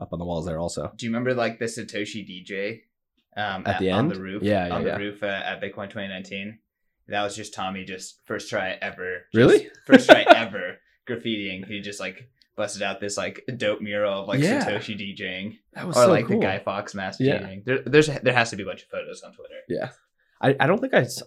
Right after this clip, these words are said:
Speaker 1: I, like, I didn't realize what that was until afterwards 'cause he was doing it, like, you know, he was doing it mid-, midway through the conference. Um, anyway, all right, let's, we'll get back to the conference later. I wanna hear, uh, so tell us a little bit about your role at B T C Media, like, what you were doing, what you're gonna be focusing on now.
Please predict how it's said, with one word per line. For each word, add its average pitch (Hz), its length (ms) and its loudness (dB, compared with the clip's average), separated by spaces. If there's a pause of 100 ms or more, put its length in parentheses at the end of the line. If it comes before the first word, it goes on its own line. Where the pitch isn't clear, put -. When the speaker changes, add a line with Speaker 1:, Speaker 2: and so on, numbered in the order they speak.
Speaker 1:
I, 113 120 -2
like, 117 160 0
I 113 100 4
didn't 156 200 4
realize 127 260 4
what 110 80 -2
that 107 100 2
was 107 140 0
until 95 180 -2
afterwards 95 460 -4
'cause 95 120 -8
he 101 80 -6
was 98 120 -6
doing 104 220 0
it, - 100 -4
like, 98 200 -4 (240)
you - 80 -4
know, 95 80 2
he 95 60 0
was 98 100 -4
doing 117 180 2
it - 220 -2
mid-, 101 320 -4
midway 101 240 0
through 92 120 -8
the 82 80 -6
conference. - 500 -4 (680)
Um, 80 460 -2 (1200)
anyway, 85 340 -4 (300)
all 101 80 -2
right, 87 160 -2
let's, 110 280 -2 (200)
we'll 117 160 0
get 123 100 2
back 117 140 8
to - 60 -6
the 101 80 -4
conference 90 340 -4
later. 85 400 -2
I 117 60 2
wanna 139 180 6
hear, 139 340 6
uh, 113 360 4 (760)
so - 340 6 (680)
tell 170 140 4
us 190 100 4
a - 20 -2
little 180 120 8
bit 165 80 8
about 120 280 8
your 113 120 4
role 98 260 4
at 90 160 -4
B 87 100 -4
T 85 80 -12
C 87 140 -8
Media, 87 480 -4
like, 95 160 -8
what 101 160 0
you 101 100 -2
were 104 180 0
doing, 95 420 -2
what 95 120 -4
you're 101 80 -2
gonna 95 120 -2
be 92 100 -2
focusing 90 400 -6
on 87 100 -4
now. 85 440 -6